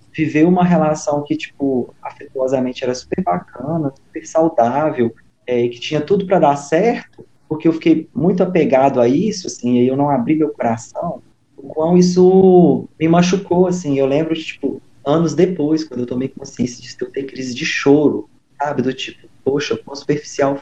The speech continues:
foi", assim. Então, acho que a nossa relação com a autoestima, com padrões estéticos e com auto-amor, assim,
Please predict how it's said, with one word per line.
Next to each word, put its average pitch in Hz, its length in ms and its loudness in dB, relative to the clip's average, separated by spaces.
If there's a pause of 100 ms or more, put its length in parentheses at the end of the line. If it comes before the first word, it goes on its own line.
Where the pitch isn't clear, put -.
foi", 131 300 0
assim. - 180 -16 (240)
Então, - 240 0
acho 143 180 2
que - 60 -6
a 143 40 0
nossa 160 260 0
relação 156 500 2
com 139 160 -4
a 156 60 0
autoestima, 127 720 -4 (120)
com - 60 -16
padrões 123 460 -4
estéticos - 640 -6 (180)
e - 60 -18
com - 240 -10
auto-amor, 135 800 2
assim, 113 340 -6